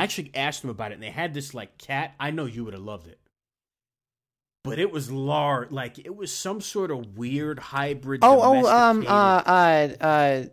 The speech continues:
Speaker 2: oh my God, I'm forgetting.
Speaker 1: It mu-, I think it must have been, like, a thousand, uh, could have been a thousand or two thousand dollars, something like that, somewhere in there.
Speaker 2: No, I know. It's like, it's got spots, and it, it, it kind of acts more like a dog than a cat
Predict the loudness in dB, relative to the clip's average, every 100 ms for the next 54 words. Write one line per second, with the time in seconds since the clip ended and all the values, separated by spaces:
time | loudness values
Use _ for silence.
0 | _ _ -16 -12 -8 -6 -8 -12 _ -16
1 | -12 -12 -12 -14 -14 -12 -12 -12 -8 -4
2 | -2 -2 -2 -4 -4 -4 -6 -6 -6 -6
3 | -6 -6 -6 -12 -10 -6 -4 -4 -8 -14
4 | -20 _ -12 -10 -8 -10 -12 _ -6 -4
5 | -6 -10 -16 -16 -12 -10 -10 -12 -12 -12
6 | -12 -14 -16 -18 -18 -16 -16 -16 -16 -14
7 | -14 -14 -14 -16 -18 _ _ _ -2 4
8 | 6 6 8 8 6 6 4 4 4 2
9 | 0 0 4 4 2 -2 -2 -2 2 2
10 | 2 -4 -6 -2 0 0 2 0 0 2
11 | 2 2 0 2 4 2 -2 -10 -6 -4
12 | -4